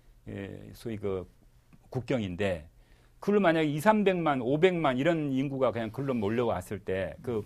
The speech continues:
중국의 그 만주 지역의 그 안정의 문제는 심각할 수 있습니다. 그래서 우리도 물론 큰 문제긴 하지만 중국으로 봐서는 그것이 간단한 문제는 아닙니다. 그래서 당연히 비핵화가 중요한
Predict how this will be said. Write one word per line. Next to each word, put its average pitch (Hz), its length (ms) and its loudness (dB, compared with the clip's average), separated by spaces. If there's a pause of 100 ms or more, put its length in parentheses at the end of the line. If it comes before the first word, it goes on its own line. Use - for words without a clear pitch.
중국의 160 440 -2
그 131 80 -2
만주 117 500 0
지역의 107 480 -2
그 92 300 -6
안정의 110 720 -4 (500)
문제는 117 400 -6
심각할 185 520 -6
수 - 120 -10
있습니다. 85 460 -14 (320)
그래서 143 180 0
우리도 180 280 6
물론 131 340 2
큰 220 160 -2
문제긴 117 420 0
하지만 98 540 -6 (680)
중국으로 185 480 4
봐서는 135 500 -2
그것이 156 380 -6
간단한 147 420 0
문제는 117 320 -4
아닙니다. 87 380 -8
그래서 127 480 0
당연히 170 520 0
비핵화가 127 760 -2
중요한 120 560 -2